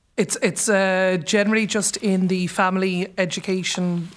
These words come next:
pers-, uh, provisions of the Constitution. That's where it would be, because the other areas of the Constitution would be, say, nation state, organs of government, and how to amend the Constitution. So you wouldn't be necessarily looking to see the word marriage in those sections, but it would be in the area to deal with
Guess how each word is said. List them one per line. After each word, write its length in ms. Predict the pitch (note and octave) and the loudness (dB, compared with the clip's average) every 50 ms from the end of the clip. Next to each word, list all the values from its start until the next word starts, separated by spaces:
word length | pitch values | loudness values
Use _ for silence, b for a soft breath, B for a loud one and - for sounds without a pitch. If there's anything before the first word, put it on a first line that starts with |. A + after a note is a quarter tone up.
| - - | -12 -8
pers-, 220 | G3+ F3+ - - - | -6 -4 -4 -4 -6
uh, 60 | F#3+ | -6
provisions 720 | E3 - - - - F#3+ E3 F#3+ F3+ - F3 E3+ E3+ D#3+ - | -8 -8 -8 -6 -4 -2 -2 -2 -2 -2 -2 -2 -2 -2 -2
of 260 | - - F3+ F3 - | 0 0 0 0 -2
the 60 | F#3+ | -4
Constitution. 720 | - F#3+ F3+ D#3+ - - - - G3 F3+ - - - F3 D#3+ | -2 -2 -2 -2 -2 -4 -4 -4 -2 -2 -2 -2 -2 -2 -2
That's 260 | F3+ E3+ E3+ - - | -2 -2 -2 -2 -2
where 80 | G3 | -2
it 60 | F#3 F#3+ | 0 0
would 180 | F#3 F3+ - | -2 -2 -2
be, 140 | - F#3 F3+ | -2 -2 -2
because 420 | F3 F3+ D#3+ - F#3 E3+ - - - B B B B B | -2 -2 -2 -2 0 0 0 -2 -4 B B B B B
the 160 | B G3 G3 G3 | B 2 4 4
other 180 | G3+ G3 F#3+ | 4 4 2
areas 300 | F#3+ F#3 F3+ F#3 F3+ D#3+ | 2 2 2 0 0 -2
of 80 | F3 E3 | -2 -4
the 40 | E3+ | -4
Constitution 720 | - F#3 F3 E3 - - - G3+ F#3+ F3 - - F3 E3 | -2 -2 -2 -2 -2 -4 -4 -4 -4 -4 -4 -4 -4 -4
would 120 | E3+ E3 | -2 -2
be, 80 | F#3 E3 | -2 -2
say, 340 | - F#3+ F3 E3 D#3+ D#3+ E3 | 0 0 0 -2 -2 -4 -4
nation 380 | E3+ F3 E3+ D#3+ - - E3 D#3+ | -4 -4 -2 -2 -4 -4 -4 -2
state, 580 | - - - G3 F#3 F3+ F3+ E3+ - - - - - | -4 -2 0 0 0 0 -2 -2 -4 -4 -4 -4 -2
organs 320 | F3 F3 E3+ D3 D#3+ C3+ | 0 0 0 -2 -4 -4
of 80 | F3 F3 | -2 0
government, 540 | F3+ E3+ E3+ F3 E3 D#3+ E3 D3+ - - - - | 0 0 0 0 0 0 -2 -2 -4 -4 -2 -2
and 140 | E3 D#3+ | -2 -2
how 120 | D3+ E3 E3 | 0 -2 -2
to 160 | D#3 - - | -2 -2 -4
amend 220 | E3 D#3+ D#3+ D#3 | -2 -2 -2 -4
the 40 | D#3+ | -4
Constitution. 680 | - E3+ D#3+ D3 - D#3+ - F#3 F3 E3 - - - D3+ | -4 -4 -4 -4 -6 -6 -4 -4 -4 -2 -4 -4 -4 -4
So 260 | - - F3+ E3 D3 - B B B B B | -2 -2 -2 -2 -4 -6 B B B B B
you 100 | B F#3 | B -2
wouldn't 180 | E3 - D#4 - | -2 -2 0 0
be 80 | F#3 - | 0 0
necessarily 540 | F3+ - - F#3+ - - F3 E3+ D#3+ D#3+ | 0 0 0 0 -2 0 -2 -2 -2 -2
looking 220 | D#3+ E3 - F#3 C#3+ | -4 -4 -4 -6 -4
to 80 | - | -4
see 140 | - - F3+ | -2 -2 -2
the 80 | D#3 D3+ | -2 -2
word 280 | E3 D#3+ E3 D#3+ D#3+ | -2 -2 -2 -4 -2
marriage 420 | - F3 E3 E3 D#3+ D#3 D#3+ C#3+ - | 0 0 0 0 0 -2 -4 -6 -6
in 220 | - F3+ E3 D3 C3 | -4 -4 -2 -2 0
those 280 | - F#3 F#3+ F3 - | 0 0 0 2 0
sections, 640 | - E3+ D3+ - - - F3+ E3 E3 D#3 - - - B B B B B B | 0 -2 -4 -4 -6 -6 -4 -4 -4 -2 -2 -4 -4 B B B B B B
but 140 | F#3 F3 | -2 -2
it 80 | E3+ E3 | -2 0
would 200 | D3+ F3 D#3+ C#3 | -2 -2 -2 -2
be 220 | F#3 E3+ D#3+ F3 | -2 -2 -2 -2
in 260 | - F3+ D#3+ D#3+ D3+ C#3 | -4 -2 -2 -2 -2 -2
the 420 | F3+ E3 D#3+ D#3+ D#3+ D#3 E3 - | -2 -4 -2 -4 -6 -6 -8 -6
area 360 | - F3+ E3+ E3+ E3 D#3+ D#3 D3 | -4 -2 -2 -2 -2 -2 -4 -4
to 100 | - - | -6 -4
deal 160 | F#3 E3 D#3+ | -4 -2 -2
with 180 | E3+ E3 - | -4 -6 -8